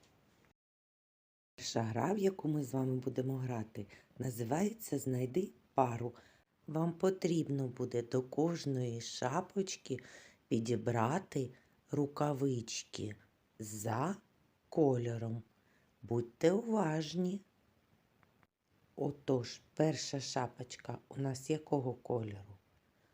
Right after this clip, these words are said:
Так, помаранчевого. Тому ми до неї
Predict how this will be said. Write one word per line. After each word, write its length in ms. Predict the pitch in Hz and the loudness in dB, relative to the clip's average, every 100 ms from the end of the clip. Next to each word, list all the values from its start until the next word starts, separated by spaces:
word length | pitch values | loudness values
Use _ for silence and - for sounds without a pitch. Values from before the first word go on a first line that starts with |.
| _ _ _ - | _ _ _ -4
Так, 420 | 131 107 95 - _ _ - | -2 -2 -8 -20 _ _ -6
помаранчевого. 1300 | 123 131 139 131 123 110 98 - - - 104 101 - _ _ _ _ | -2 0 0 0 -2 -2 -6 -10 -12 -10 -10 -10 -14 _ _ _ _
Тому 300 | 113 110 107 | -4 -2 -2
ми 180 | 104 101 | -2 -2
до 200 | 98 95 | -2 -4
неї 600 | 98 95 113 180 233 240 | -4 -4 0 0 0 -4